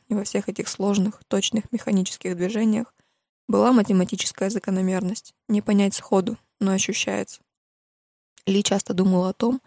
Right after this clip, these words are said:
как можно было бы выразить всё это движение в уравнении, ведь наверняка можно, если поразмыслить.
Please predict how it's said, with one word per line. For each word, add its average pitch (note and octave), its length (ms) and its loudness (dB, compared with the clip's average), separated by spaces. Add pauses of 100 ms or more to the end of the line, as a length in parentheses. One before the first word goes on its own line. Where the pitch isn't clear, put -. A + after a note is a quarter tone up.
(380)
как - 200 -2
можно A#3 280 8
было G#3 200 4
бы F#3+ 160 2
выразить G3+ 420 4
всё - 200 2
это G3 140 2
движение G3 500 2
в G3 60 0
уравнении, G3+ 640 4
ведь F#3 160 -4
наверняка G3 560 0
можно, A3+ 380 4
если G#3 340 -2
поразмыслить. F#3+ 720 -2